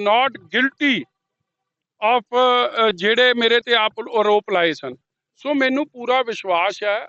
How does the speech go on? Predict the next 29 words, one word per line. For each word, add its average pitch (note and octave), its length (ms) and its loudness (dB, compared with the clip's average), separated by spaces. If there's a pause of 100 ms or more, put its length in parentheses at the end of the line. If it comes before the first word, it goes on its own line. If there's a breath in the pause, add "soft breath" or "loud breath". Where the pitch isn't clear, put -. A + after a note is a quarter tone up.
(120)
ਔਰ F#3 120 -8
ਮੈਂ G3 180 0
ਰੱਬ F3+ 240 -2
'ਚ - 140 -18
ਵਿਸ਼ਵਾਸ F3+ 600 -4
ਰੱਖਦਾ। F3+ 500 -4 (480)
ਸਵੇਰੇ E3+ 460 0
ਵੀ G#3 140 -8
ਮੈਂ G3 400 0 (960)
ਗੁਰੂ F#3 180 -8
ਦੇ F#3+ 140 -4
ਚਰਨ F#3 340 -6
ਪਰਸ G3 440 -6
ਕੇ G3 280 0 (500)
ਤੁਹਾਡੇ E3+ 300 -2
ਚਰਨਾਂ F3 400 -2
'ਚ - 80 -14
ਇੱਥੇ F#3 300 -4
ਹਾਜ਼ਰ D3 360 -2
ਹੋਇਆ C#3+ 320 -2
ਸਾਂ। E3+ 260 -6 (720)
ਗੁਰੂ E3 180 -8
ਤੇਗ F3 280 -2
ਬਹਾਦਰ E3+ 540 -4
ਸਿਮਰਿਏ, F#3+ 680 -4
ਘਰ E3+ 260 -6
ਨੌ C#3+ 260 -2
ਨਿਦਾਵੇ E3+ 600 -2
ਧਾਏ, D#3+ 480 -6